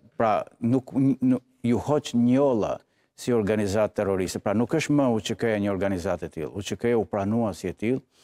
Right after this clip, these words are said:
është legjitimuar, është pranuar si një formacion vetëmbrojtës. Por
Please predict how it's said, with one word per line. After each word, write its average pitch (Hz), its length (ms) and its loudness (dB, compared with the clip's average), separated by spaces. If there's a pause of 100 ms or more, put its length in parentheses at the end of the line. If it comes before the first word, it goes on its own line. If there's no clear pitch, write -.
(280)
është 120 240 0
legjitimuar, 107 760 0 (420)
është 127 240 -2
pranuar 110 640 0 (260)
si - 160 -2
një 131 480 4
formacion 113 640 0
vetëmbrojtës. 87 640 -6 (720)
Por 120 220 2